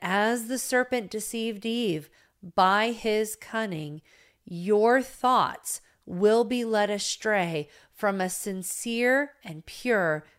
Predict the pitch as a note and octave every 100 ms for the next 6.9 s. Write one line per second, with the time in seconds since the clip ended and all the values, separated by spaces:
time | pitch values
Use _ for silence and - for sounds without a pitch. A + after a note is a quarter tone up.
0 | - F3+ E3+ E3+ D#3+ - F3+ E3 E3+ -
1 | E3+ C3 C#3+ - - _ _ - F#3 E3+
2 | F#3+ - - G3 F3+ F3 F3 D#3 D#3 D#3+
3 | D#3 D3 D#3 D3+ - E3+ E3 C#3 D3 _
4 | _ _ _ _ _ _ _ _ _ _
5 | _ _ _ _ _ - G3+ F3+ - A3
6 | A#3 C4+ B3+ C#4+ C4 A3+ F3 C#3+ -